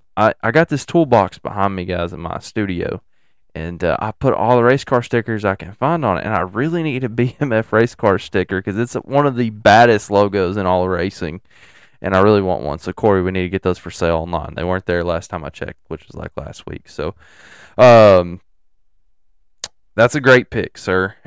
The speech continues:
And if he wins, that'd be awesome. He's gonna have a fresh car and a fresh motor, and, uh,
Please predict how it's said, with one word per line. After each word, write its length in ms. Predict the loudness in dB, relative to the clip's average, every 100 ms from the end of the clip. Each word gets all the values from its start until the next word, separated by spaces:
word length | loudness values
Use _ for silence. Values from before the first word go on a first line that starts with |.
| -12
And 160 | -4
if 120 | -4 -2
he 120 | -4
wins, 320 | -2 -2 0
that'd 220 | 2 2
be 120 | 0 0
awesome. 480 | 0 0 -4 -14 -14 -8
He's 180 | -8 -2
gonna 200 | 0 0
have 180 | 0
a 60 | -2
fresh 340 | -2 0 0
car 220 | -2 -4 -4
and 80 |
a 40 | -6
fresh 340 | -2 -2 -4
motor, 420 | -4 -2 -2 -4 -6
and, 400 | -8 -8 -8 -6
uh, 280 | -4 -6